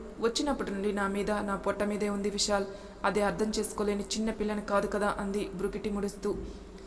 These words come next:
ఆమె కళ్ళల్లో కోపం చూస్తూ, "బిడ్డని ఎన్ని రోజులు దాచలేం కదా చిన్ను. అబార్షన్ చేసుకునే వరకు ఆ బిడ్డ ఎవరు అంటే నా బిడ్డ అని చెప్పుకోవడానికి ప్రాబ్లం లేదు నాకు. అందుకే అది మన బిడ్డ అని చెప్పాను,"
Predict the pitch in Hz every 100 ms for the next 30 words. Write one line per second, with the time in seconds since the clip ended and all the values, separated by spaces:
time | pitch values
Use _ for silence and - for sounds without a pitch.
0 | - - - 208 208 202 208 208 208 208
1 | 202 202 214 202 202 214 185 196 185 214
2 | 208 208 202 220 214 202 190 202 202 214
3 | 202 208 202 208 - - 202 208 - -
4 | - - 202 254 262 269 220 190 - 208
5 | 202 202 208 214 202 185 196 214 202 196
6 | 214 208 196 208 - - - - 208 202
7 | 196 185 208 208 202 190 - 208 202 -
8 | - 202 202 208 202 208 214 196 196 208
9 | - - - - 202 202 214 - 202 196
10 | 196 202 202 208 208 202 208 202 208 202